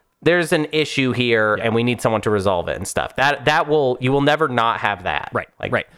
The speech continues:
Speaker 2: But the other thing that we ran into last year, wha-,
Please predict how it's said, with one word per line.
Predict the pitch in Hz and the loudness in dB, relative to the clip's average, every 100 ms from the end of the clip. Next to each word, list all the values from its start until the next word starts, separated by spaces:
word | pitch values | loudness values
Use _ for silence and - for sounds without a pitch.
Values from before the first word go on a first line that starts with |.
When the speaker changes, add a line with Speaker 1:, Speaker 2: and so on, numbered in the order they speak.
| _ - | _ 0
Speaker 2:
But | 151 220 131 | 4 6 4
the | 156 - | -2 2
other | 220 262 | 2 2
thing | 247 190 151 139 | 0 0 0 0
that | 139 | 0
we | 143 | 0
ran | 131 151 160 156 | 0 0 0 0
into | 165 - 160 | -2 -2 -2
last | 107 123 - | -2 -4 -4
year, | 170 - | -8 -8
wha-, | 135 135 | -8 -8